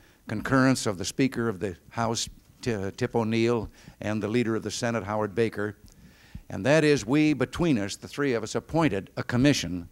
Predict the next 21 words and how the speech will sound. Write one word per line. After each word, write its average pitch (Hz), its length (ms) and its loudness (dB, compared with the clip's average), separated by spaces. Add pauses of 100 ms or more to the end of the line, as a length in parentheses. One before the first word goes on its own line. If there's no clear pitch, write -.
(380)
which 120 180 -2
will 117 100 -2
come 120 180 0
in 151 120 2
in 160 60 -2
December 123 600 -2 (440)
with 92 140 -6
recommendations 120 800 2
for 104 180 0
a 104 40 -2
program 110 640 2
as 107 160 -6
to - 80 -4
how 131 260 2
we 139 200 4
meet 120 320 2 (340)
the 123 100 -2
fiscal 170 460 2
problems 98 560 -6
for 113 220 -2
the 107 180 -4